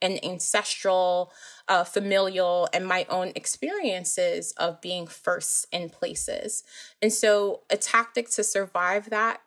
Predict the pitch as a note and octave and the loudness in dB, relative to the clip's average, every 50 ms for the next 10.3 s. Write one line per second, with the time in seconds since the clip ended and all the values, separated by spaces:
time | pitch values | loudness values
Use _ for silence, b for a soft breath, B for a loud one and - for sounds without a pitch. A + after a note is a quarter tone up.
0 | _ - - - - A3 G#3 G#3 G#3 - - G3 G3 G#3 G3+ - - F#3 F#3+ F#3 | _ -12 -12 -2 2 2 2 2 0 -6 -8 -4 -2 -2 0 0 0 0 0 0
1 | F3+ F3+ F3+ F3+ F#3 F#3 F3+ F3+ F3 - - C4+ A#3+ A#3+ A#3+ - - A#3 A#3 - | 0 0 0 0 0 0 0 0 -2 -2 0 0 0 0 0 -2 -4 -2 -2 0
2 | A3+ A3 G#3+ G#3 G#3 G3+ F#3 E3+ F3 F3+ - - - G3 G3+ - - - - - | 0 0 0 0 0 0 -2 -2 -4 -4 -4 0 0 0 2 0 -2 -4 -4 -2
3 | - G3+ G3 G3+ G3 G3 G3 G3+ F#3+ F3 F3 F3 - - - F#3 F3+ F#3 F#3 F#3 | 0 0 2 2 0 0 -2 -2 -2 -2 -2 -2 -2 0 0 0 0 2 0 -2
4 | F#3 F3+ F3 F3+ F3 E3+ E3 D#3+ - - G#3 A3+ C4 C#4 C4 - F#3 F3 E3+ E3+ | -4 -4 -6 -6 -4 -4 -4 -6 -6 -4 -2 -2 -2 -2 -2 0 2 4 4 2
5 | E3+ B B B B B B B B B B - A3 A3 G#3 G#3 G#3+ G#3+ - - | 2 B B B B B B B B B B 2 2 4 4 2 2 0 0 0
6 | G3 G#3 G3+ G3+ G#3+ A#3+ G#3+ G#3+ - - - A3 C4 - _ - G3 - - - | 0 2 2 2 2 2 0 0 -2 -2 -2 -4 -4 -4 _ -4 -4 -4 -4 -4
7 | - A3 G#3 - - G3+ G3 G3 G3 F#3+ F#3 F#3 F3+ F3+ - - _ _ _ _ | -4 -4 -4 -4 -6 -6 -4 -4 -4 -4 -6 -8 -8 -10 -14 -16 _ _ _ _
8 | _ _ _ - - - - - F#3+ F#3+ G#3+ A#3 A3 A3 A3+ G#3+ G#3 F3+ F3 - | _ _ _ -16 -14 -6 -2 0 2 2 2 2 2 2 0 0 -2 -4 -4 -6
9 | - - F3+ E3+ E3+ F#3+ B3+ D4 D4+ - - - - - G3 F#3+ F#3+ - - G#3+ | -4 -4 -2 -2 0 -2 -2 -4 -4 -8 -14 -16 -2 0 0 0 0 -2 -6 -6
10 | G3+ - - - G3 F#3+ | -4 -4 0 2 0 0